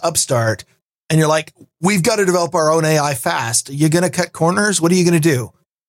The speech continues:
Especially when, uh, you know, the executives who probably aren't A I researchers themselves are like, "I don't care what it takes, get it done." And the engineers are like, "But I do know what it takes, and it can't be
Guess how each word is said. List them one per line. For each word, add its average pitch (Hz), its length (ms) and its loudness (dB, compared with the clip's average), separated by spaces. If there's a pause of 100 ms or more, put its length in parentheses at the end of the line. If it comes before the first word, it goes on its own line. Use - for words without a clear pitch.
(120)
Especially 202 480 0
when, 175 180 0 (480)
uh, 156 140 -2
you 170 120 2
know, 160 120 2
the 165 160 2
executives 156 580 -2
who 156 100 0
probably 233 520 -2
aren't 185 240 0
A 151 120 2
I 147 120 0
researchers 139 560 0
themselves 151 480 0
are 156 80 0
like, 147 340 -2 (240)
"I 170 80 -2
don't 208 160 -4
care 196 160 0
what 175 140 0
it 165 80 -6
takes, 175 240 -4
get 175 160 -2
it 139 100 -8
done." 196 220 0
And 147 80 -4
the 151 80 -2
engineers 160 400 0
are 165 60 0
like, 160 200 -2
"But 170 160 -2
I 165 80 -2
do 175 340 -2
know 220 280 0
what 147 180 0
it 135 160 -4
takes, - 480 -2
and 135 180 -2
it 139 140 -2
can't 226 380 -6
be 160 280 -2